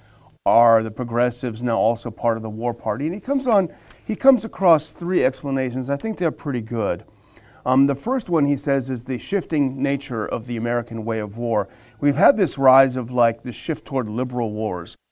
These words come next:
"We're fighting a war for your own good. We're going to give you democracy, good and hard, whether you want it or not." And also he points out that it's fought largely by proxies, so therefore it's more pal-, palatable.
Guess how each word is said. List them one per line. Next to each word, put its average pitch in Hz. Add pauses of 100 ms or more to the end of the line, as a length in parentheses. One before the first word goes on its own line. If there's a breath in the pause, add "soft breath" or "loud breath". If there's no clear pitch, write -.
(260 soft breath)
"We're 160
fighting 165
a 143
war 143
for 143
your 135
own 127
good. 123
We're 143
going 135
to 120
give 123
you 127
democracy, 120
good 127
and 127
hard, 117 (400 soft breath)
whether 127
you 123
want 120
it 113
or 120
not." 120
And 135
also 202
he 160
points 143
out 131
that 139
it's 131 (240)
fought 180 (420 soft breath)
largely 143
by 127
proxies, 120
so 123
therefore 120
it's -
more 117
pal-, 139
palatable. 127